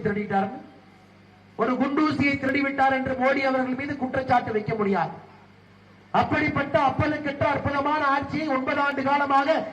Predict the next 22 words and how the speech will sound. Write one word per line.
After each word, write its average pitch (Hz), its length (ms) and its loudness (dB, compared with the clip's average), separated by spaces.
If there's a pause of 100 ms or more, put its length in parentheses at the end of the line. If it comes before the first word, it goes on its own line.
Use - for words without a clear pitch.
(200)
பாரத 294 420 4
பிரதமர் 269 360 0
நரேந்திர 285 440 -2
மோடி 254 240 0
அவர்கள் 240 280 -2
இந்திய 233 220 -6
மக்களுக்கு 185 400 -4
கொடுத்துட்டு 165 320 -8
இருக்கிறார். - 300 -16 (880)
அதுவும் 294 260 0
டெல்டா 294 280 2 (100)
பகுதியை 262 340 0
பொறுத்தவரை 240 560 -2
எங்கள் 226 220 -2
அனைவருக்கும் 254 500 -4
மிகப்பெரிய 262 360 -2 (100)
கோபம் 262 380 -2
என்னன்னாங்க, 214 380 -6 (1120)
நன்னிலம் 269 520 0
இந்த 247 100 0
பகுதி 254 380 0
எல்லாமே 262 460 0